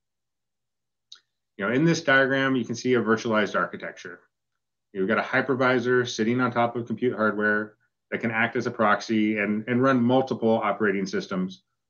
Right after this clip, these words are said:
and op-, applications on top of that. And those applications can be all kinds of data processing applications, communications systems,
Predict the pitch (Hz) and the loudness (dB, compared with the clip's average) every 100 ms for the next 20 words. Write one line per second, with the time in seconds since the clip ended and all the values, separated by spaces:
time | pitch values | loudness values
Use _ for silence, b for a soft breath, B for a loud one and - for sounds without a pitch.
0 | _ _ 107 107 123 120 - 117 113 107 | _ _ -2 0 0 0 0 0 0 0
1 | 123 113 101 98 - 101 92 92 92 85 | 0 0 0 -8 -6 -4 -2 -2 -2 -4
2 | - - _ _ _ _ _ _ _ _ | -6 -12 _ _ _ _ _ _ _ _
3 | _ _ 110 123 131 131 120 123 120 110 | _ _ 0 4 6 4 2 -2 0 0
4 | 117 107 - 107 104 104 101 101 101 _ | 2 0 0 -2 0 2 2 0 -4 _
5 | _ _ _ _ _ _ _ 135 139 139 | _ _ _ _ _ _ _ 2 2 2
6 | 127 127 117 113 120 117 113 113 123 113 | 0 2 2 4 4 4 4 4 2 -2
7 | 123 120 117 120 120 110 120 113 110 - | 0 0 -2 -2 2 2 2 2 2 -2
8 | 107 127 143 139 131 120 127 123 120 117 | 0 0 2 4 2 2 0 0 -2 -6
9 | - - - 123 - 123 117 120 117 | -14 -12 -4 -4 2 2 4 2 -2